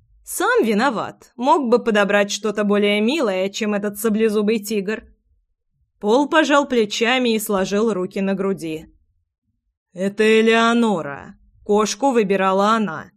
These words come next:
Я же не рассчитывал, что она такая идиотка». «Кошка или Элеонора?» Сощурился Пол, наклоняя голову набок, окончательно меня взбешивая.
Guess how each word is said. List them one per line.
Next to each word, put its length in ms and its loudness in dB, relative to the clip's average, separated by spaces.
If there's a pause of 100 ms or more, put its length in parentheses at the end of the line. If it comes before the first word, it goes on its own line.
(360)
Я 200 2
же 120 2
не 120 4
рассчитывал, 640 0
что 240 -4
она 180 0
такая 440 0
идиотка». 760 -4 (880)
«Кошка 480 0
или 460 2
Элеонора?» 800 -2 (640)
Сощурился 880 0
Пол, 320 -4
наклоняя 580 0
голову 360 0
набок, 680 -6
окончательно 840 -4
меня 260 0
взбешивая. 960 -6